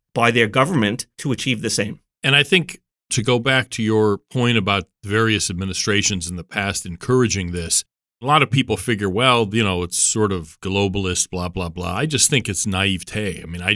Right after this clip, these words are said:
Speaker 2: really think that a lot of people, even in government, people who should know better,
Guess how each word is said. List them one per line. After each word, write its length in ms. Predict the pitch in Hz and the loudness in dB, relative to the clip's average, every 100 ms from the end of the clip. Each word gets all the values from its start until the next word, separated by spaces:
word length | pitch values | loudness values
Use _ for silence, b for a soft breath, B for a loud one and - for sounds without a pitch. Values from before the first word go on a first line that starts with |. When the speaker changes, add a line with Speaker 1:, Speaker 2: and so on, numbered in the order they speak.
| 101 | 2
Speaker 2:
really 300 | 120 117 98 | 4 4 2
think 400 | - 107 98 - | 2 0 0 -4
that 260 | 95 90 _ _ _ _ _ _ - | -4 -4 _ _ _ _ _ _ -4
a 60 | |
lot 340 | 104 101 110 120 | -2 2 4 4
of 280 | 104 - - _ | 2 -2 -18 _
people, 360 | - 120 110 107 | 2 2 2 0
even 260 | 170 160 139 | 2 4 6
in 120 | 120 | 4
government, 480 | 117 123 117 107 104 | 4 4 4 2 0
people 240 | 127 120 | -4 -2
who 80 | 120 | -2
should 200 | 101 92 | 0 -2
know 220 | 90 101 | 0 2
better, 420 | 104 92 85 82 | 2 0 -2 -6